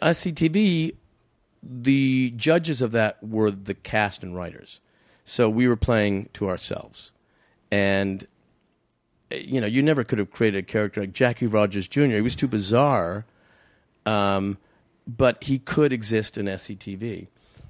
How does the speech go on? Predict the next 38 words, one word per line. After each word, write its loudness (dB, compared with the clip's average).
And 0
actually, 2
then 0
he -2
did 0
work 0
in -4
S-, -8
S 0
N 0
L 2
because -2
he -6
had -4
so 0
much -4
energy. -4
Energy 4
works 0
great 0
on -6
S -8
N -8
L. -14
But 0
I 2
remember 0
when 0
I 2
was -4
doing, 0
it 4
was -2
actually 0
the -6
same -2
show 0
as 2